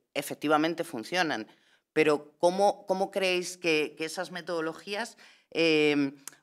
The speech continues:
pueden ser aplicadas a la, a la transición ecológica? ¿Qué, qué hoy, qué, qué pueden aportar y, y qué,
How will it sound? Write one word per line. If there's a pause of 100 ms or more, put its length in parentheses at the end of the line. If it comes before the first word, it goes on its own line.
(140)
pueden
ser
aplicadas
a
la,
a
la
transición
ecológica?
¿Qué,
qué
hoy, (400)
qué,
qué
pueden
aportar (480)
y,
y
qué,